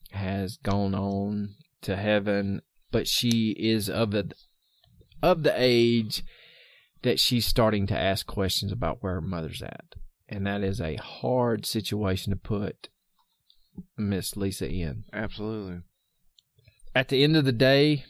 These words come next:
Speaker 1: I think this is one of the more frustrating cases that we have talked about in our short, great, <laughs> uh, history.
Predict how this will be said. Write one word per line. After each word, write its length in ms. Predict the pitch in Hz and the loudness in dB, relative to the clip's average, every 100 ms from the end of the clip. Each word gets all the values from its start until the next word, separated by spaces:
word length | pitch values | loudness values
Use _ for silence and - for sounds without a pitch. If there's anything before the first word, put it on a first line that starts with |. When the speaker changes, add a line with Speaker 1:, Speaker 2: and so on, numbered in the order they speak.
| _ _ - | _ _ -4
Speaker 1:
I 100 | 120 | -2
think 320 | 120 117 113 | 2 2 4
this 220 | 113 - | 0 0
is 220 | 110 101 | -2 -2
one 220 | 104 110 | -2 0
of 80 | 107 | 2
the 80 | 101 | 2
more 340 | 101 107 107 95 | 2 0 0 -2
frustrating 640 | - 107 - 110 107 101 | 0 0 0 0 0 0
cases 440 | 117 104 - 95 | 0 -2 -2 -6
that 160 | 82 - | -6 -4
we 180 | 104 98 | -4 -2
have 380 | 95 92 92 113 _ _ - - - - - - - | -2 -4 -6 -10 _ _ -20 -20 -20 -20 -18 -8 -2
talked 320 | 107 98 - | 0 0 -2
about 420 | 98 101 104 - | 0 0 0 -4
in 140 | - 98 | -6 -4
our 340 | 101 127 123 | -4 -4 -6
short, 600 | - - 113 104 - - - _ - 110 | -10 -4 0 0 0 -6 -16 _ -12 -6
great, 680 | 110 110 104 101 - - - - - - - _ _ - | 0 4 4 4 0 -6 -10 -4 -4 -4 -8 _ _ -10
<laughs> 580 | - - - - - - - - 82 - _ - - - - - - - | -8 -8 -10 -12 -12 -10 -10 -10 -12 -14 _ -20 -20 -12 -8 -8 -10 -6
uh, 400 | 107 98 92 85 - - - - - - | -2 0 0 -2 -6 -2 -2 -2 -12 -8
history. 540 | - 135 - 117 117 | 2 2 2 -2 -2